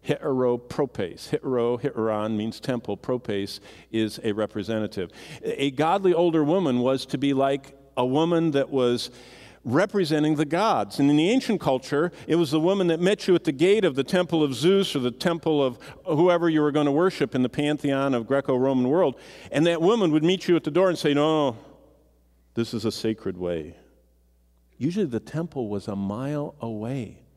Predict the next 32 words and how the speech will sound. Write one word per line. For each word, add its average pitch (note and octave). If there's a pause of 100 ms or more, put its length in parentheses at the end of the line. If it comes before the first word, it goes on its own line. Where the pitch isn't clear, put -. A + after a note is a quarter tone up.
(840)
In -
fact, B2
if B2
you B2+
go F3
to D3
Ephesus, E3
get C#3+
off D3+
the -
cruise D#3
boat, G#2+
go A#2
to B2+
Ephesus, -
you G2
know, G2
and, F#2+ (320)
and, G#2+ (320)
and G#2+ (380)
the, G#2 (140)
the G#2
temple, A2 (760)
the G2
great A2
temple A2
of F#2+
Artemis G#2
at, F#2
at F#2+ (180)
Ephesus A2+ (140)
is G#2